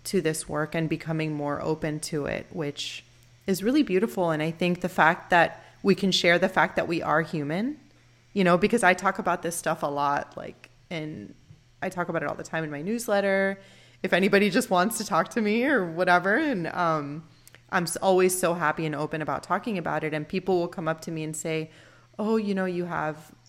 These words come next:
your business together. You're doing so many different things. How can you not be scared? How can you not have negative thoughts?" And I'm like,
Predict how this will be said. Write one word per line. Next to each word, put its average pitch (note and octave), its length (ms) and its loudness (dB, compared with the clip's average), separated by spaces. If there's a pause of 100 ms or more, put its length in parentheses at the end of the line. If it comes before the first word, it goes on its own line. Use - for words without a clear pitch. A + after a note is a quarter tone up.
(160)
your E3+ 180 -8
business C4+ 420 0
together. A#3+ 500 0
You're F#3 200 0
doing E3+ 240 -2
so F3+ 140 -6
many E3 200 -4
different D#3+ 380 -6
things. C4+ 320 0
How F#3+ 100 -2
can F#3 200 -6
you E3+ 100 -6
not E3 200 0
be E3 120 -6
scared? A#3+ 600 2
How F#3 160 2
can F3+ 220 -6
you F3 100 -4
not E3+ 220 0
have D#3+ 220 -2
negative E3 380 -4
thoughts?" A#3+ 440 4
And G3 100 -2
I'm F3 140 0
like, F3 240 -4